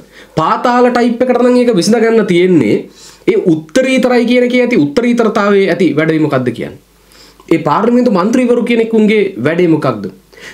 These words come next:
උන් ඉන්නේ රටේ ප්‍රශ්න විසඳ ගන්න. උන් රටේ ප්‍රශ්න විසඳන්න පාවිච්චි කරන තැන තමයි පාර්ලිමේන්තුව කියන එක. හැබැයි මොකද්ද දැන් ඇත්ත යථාර්ථ ස්වභාවය? පාර්ලිමේන්තුව ඇතුලේ රටේ ප්‍රශ්න, අනුන්ගේ ප්‍රශ්න,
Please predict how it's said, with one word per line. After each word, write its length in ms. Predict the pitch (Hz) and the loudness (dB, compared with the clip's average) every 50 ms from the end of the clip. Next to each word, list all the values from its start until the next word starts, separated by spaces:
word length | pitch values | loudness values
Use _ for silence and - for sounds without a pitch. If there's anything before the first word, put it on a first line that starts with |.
| - - | -20 -6
උන් 200 | _ - - 170 | _ 0 2 2
ඉන්නේ 240 | 170 151 131 - 247 | 2 2 2 2 0
රටේ 260 | 247 226 - 247 247 | 0 -2 -2 -4 -4
ප්‍රශ්න 300 | 214 196 175 170 - 165 | -4 -4 -4 -2 -2 -2
විසඳ 220 | 139 123 117 110 101 | -2 -2 -2 -2 -2
ගන්න. 280 | 87 82 78 73 67 65 - - _ _ _ _ - - _ - - - - - - _ _ | -2 -4 -6 -8 -10 -12 -16 -20 _ _ _ _ -20 -20 _ -20 -20 -20 -20 -20 -20 _ _
උන් 180 | - 151 180 254 | 0 0 2 2
රටේ 340 | 285 294 262 - - 185 208 | 0 0 -2 -2 -2 -4 -2
ප්‍රශ්න 320 | 202 214 202 202 196 220 190 | 0 0 -2 0 0 0 0
විසඳන්න 520 | 156 147 175 185 180 175 170 151 143 127 107 98 123 220 - - - - _ _ _ - | 0 2 2 2 2 2 2 2 2 2 2 0 0 0 -2 -4 -6 -12 _ _ _ -16
පාවිච්චි 480 | - - - - 151 202 240 - - - | -6 -4 -2 -2 0 0 -2 -2 -2 0
කරන 240 | 202 226 233 240 - | 0 0 0 0 0
තැන 180 | - 175 180 196 | 0 -2 0 0
තමයි 200 | 208 240 302 320 | 0 0 0 0
පාර්ලිමේන්තුව 720 | 294 277 269 262 240 240 247 226 233 226 214 - 277 294 | 0 0 0 0 0 2 2 2 2 2 2 2 0 0
කියන 220 | 247 247 247 262 262 | 2 2 2 2 2
එක. 160 | 247 - - - - - _ _ _ _ _ _ _ - | 0 0 -4 -6 -8 -12 _ _ _ _ _ _ _ -6
හැබැයි 280 | - 202 269 262 262 | -4 -2 -2 0 0
මොකද්ද 300 | - - - 240 247 226 | 0 0 0 0 0 0
දැන් 200 | 214 208 214 202 - | 0 0 0 0 -2
ඇත්ත 260 | - - - - - | -2 -6 -4 -4 -2
යථාර්ථ 480 | 214 185 175 175 247 269 269 254 240 240 208 - - | -2 -2 -2 0 0 0 0 0 0 0 -2 -4 -4
ස්වභාවය? 480 | 175 - 226 220 214 220 202 190 180 185 - - _ _ _ _ - _ _ - - - - - - - - - _ | -4 0 0 0 2 2 0 0 -2 -2 -6 -14 _ _ _ _ -20 _ _ -20 -20 -20 -20 -20 -20 -20 -20 -20 _
පාර්ලිමේන්තුව 760 | _ - 175 202 254 311 330 330 330 330 330 320 294 285 262 | _ -2 -2 0 0 0 2 2 2 4 2 2 2 0 0
ඇතුලේ 420 | 165 170 190 - 240 160 113 98 95 95 - - _ - | 0 0 -2 0 0 0 0 -2 -4 -6 -10 -18 _ -8
රටේ 420 | 113 127 139 139 - 156 143 135 | -4 -4 -4 -2 -2 -2 -2 -2
ප්‍රශ්න, 380 | 123 151 208 247 240 - 277 233 | -2 -2 -2 -2 -2 -2 -2 0
අනුන්ගේ 460 | - 107 135 147 151 151 139 123 120 | 0 0 0 2 2 2 2 2 0
ප්‍රශ්න, 340 | - 226 247 247 240 - 240 | 0 -2 -2 -2 -2 -2 -2